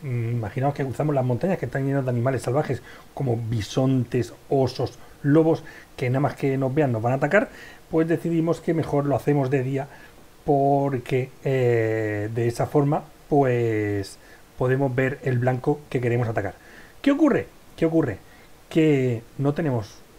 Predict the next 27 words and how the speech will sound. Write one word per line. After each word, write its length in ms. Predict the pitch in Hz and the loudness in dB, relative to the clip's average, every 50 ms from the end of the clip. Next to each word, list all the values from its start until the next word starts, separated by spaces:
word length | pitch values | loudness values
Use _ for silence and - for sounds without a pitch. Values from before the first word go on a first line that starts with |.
| - - - | -20 -10 -2
una 240 | 160 147 127 117 107 | 0 0 2 2 0
tienda 280 | - 135 131 123 117 107 | 0 0 2 2 0 0
de 80 | 110 | -2
campaña 440 | 104 107 101 98 - 151 196 220 226 208 | -2 -4 -4 -2 0 0 2 2 2 0
ni 100 | 185 156 | 0 0
tenemos 300 | 139 131 135 131 123 117 | -2 -2 -2 0 0 0
nada, 300 | 127 180 185 131 113 - | 2 2 2 0 0 0
hay 120 | - 151 151 | -2 0 2
que 100 | 165 156 | 2 2
dormir 280 | 143 135 147 175 180 | 2 2 2 2 2
en 100 | 170 143 | 2 2
algún 340 | 123 120 120 135 160 160 147 | 2 0 2 2 2 2 2
sitio. 340 | - - 131 117 104 101 92 - - - - - - - - - - - - | 0 -4 -6 -6 -6 -8 -10 -12 -16 -20 -20 -20 -20 -20 -20 -20 -20 -20 -6
¿Cómo 380 | - 214 226 247 247 269 277 277 | 2 6 6 6 6 6 2 0
podemos 600 | - - - 147 135 147 170 180 185 202 190 - - | -2 0 2 2 4 4 4 2 2 -2 -4 -6 -4
dormir 640 | 143 127 113 123 117 110 113 120 131 160 180 - - - - | -4 0 2 2 2 2 2 2 2 2 0 -2 -6 -8 -6
en 200 | 143 127 120 117 | -2 -2 0 0
Medieval 500 | 113 110 104 120 135 147 147 160 165 165 - - | 0 -2 -2 0 0 2 2 2 0 -2 -6 -6
Dynasty? 560 | 123 120 131 170 180 151 120 - - 135 117 | -4 -2 -2 0 0 0 -2 -4 -6 -10 -8
¿Cómo 200 | - 143 151 156 | -4 -2 -2 0
podemos 240 | 156 165 170 170 - | 0 0 0 0 0
pasar 300 | - 120 117 - 156 151 | -2 -4 -2 -2 0 0
la 80 | 147 139 | 0 0
noche 320 | 135 143 147 - 190 190 | 0 -2 -2 -2 -2 -2
de 240 | 165 147 131 120 120 | -2 -2 -2 0 0
una 240 | 131 143 143 120 113 | 0 0 0 -2 -2
forma 400 | - - 135 135 143 160 170 | -4 -4 -2 -2 0 -2 -2